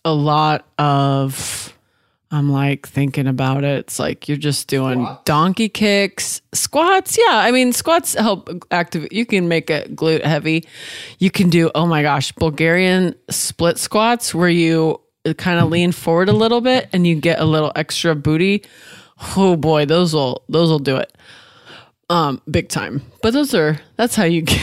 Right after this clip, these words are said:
Speaker 1: <laughs> that, honey, is how you get that ass. But I mean, doing lunges and squats and stuff, all of that can be more glute heavy too. So, so have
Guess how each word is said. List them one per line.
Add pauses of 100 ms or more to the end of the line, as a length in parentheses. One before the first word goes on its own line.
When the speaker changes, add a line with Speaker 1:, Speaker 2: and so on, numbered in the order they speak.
(100)
Speaker 1:
<laughs>
that,
honey,
is
how
you
get
that
ass. (300)
But
I
mean,
doing
lunges
and
squats
and
stuff,
all
of
that
can
be
more
glute
heavy
too.
So, (240)
so
have